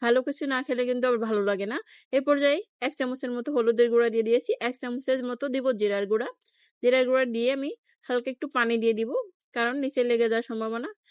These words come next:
এই তো পানি দিয়ে একটু নেড়ে চেড়ে এখন আমি দিয়ে দিব হালকা একটু শুকনা মরিচ, মানে এক-, একদমই অল্প পরিমাণ, কারণ একটু কালারটা সুন্দর আসার জন্য হালকা একটু মরিচ দিয়ে দিলাম। এই তো মরিচটা দিয়ে আবারও একটু নেড়ে চেড়ে আমি কিছুক্ষণ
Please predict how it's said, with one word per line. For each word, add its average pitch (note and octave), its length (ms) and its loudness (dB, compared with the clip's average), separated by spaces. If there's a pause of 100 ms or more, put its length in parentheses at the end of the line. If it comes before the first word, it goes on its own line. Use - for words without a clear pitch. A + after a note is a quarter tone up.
(180)
এই A#3+ 120 -4
তো C4 160 0
পানি A#3+ 260 0
দিয়ে A#3+ 240 2
একটু A#3+ 320 -2 (180)
নেড়ে A#3+ 260 0
চেড়ে B3 220 0 (420)
এখন C4+ 280 -2
আমি C4 200 -2 (340)
দিয়ে A#3+ 200 6
দিব A#3 160 -2 (100)
হালকা D#4 320 -4
একটু E4 260 -6 (240)
শুকনা B3 360 -4
মরিচ, A3+ 340 0 (140)
মানে A#3+ 180 -6 (120)
এক-, C4 260 -2 (160)
একদমই C4 380 0
অল্প A#3 280 2 (200)
পরিমাণ, C4 340 0 (360)
কারণ B3+ 180 -2 (280)
একটু C4 240 -6
কালারটা B3 360 0
সুন্দর B3 340 0
আসার B3+ 220 -2
জন্য C4 240 -2
হালকা A3+ 200 -2
একটু A3 220 -8
মরিচ A#3 320 2
দিয়ে A3 140 4
দিলাম। A#3 300 0
এই B3 120 0
তো A#3+ 140 -6
মরিচটা B3 440 -2
দিয়ে A#3 280 2
আবারও A#3 340 0
একটু B3 220 -4
নেড়ে A3+ 220 2
চেড়ে A#3 240 0
আমি A#3+ 200 -2 (840)
কিছুক্ষণ B3 420 -4